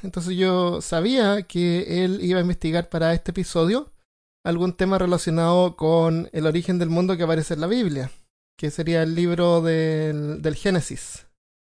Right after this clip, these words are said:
Pero esa historia del Génesis, nosotros por ser latinoamericanos, donde la mayoría son, eh, cristianos, ¿no es cierto? La sabemos de memoria, ¿no es cierto?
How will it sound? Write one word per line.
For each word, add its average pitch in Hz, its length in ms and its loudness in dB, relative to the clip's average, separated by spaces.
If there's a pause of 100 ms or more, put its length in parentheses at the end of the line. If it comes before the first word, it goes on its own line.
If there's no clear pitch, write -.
(220)
Pero 175 200 2
esa 202 160 0
historia 233 340 2
del 247 120 2
Génesis, 175 460 -2
nosotros 180 440 -2
por 160 120 -6
ser 170 140 -4
latinoamericanos, 165 800 0
donde 147 220 -4
la 139 80 -2
mayoría 143 400 -2
son, 156 280 -2
eh, 143 200 -4
cristianos, 156 520 0
¿no 165 100 2
es - 40 -6
cierto? 226 380 -4 (680)
La 170 200 4
sabemos 208 340 4
de 208 80 4
memoria, 214 260 4
¿no 165 100 2
es - 40 -8
cierto? 247 320 -4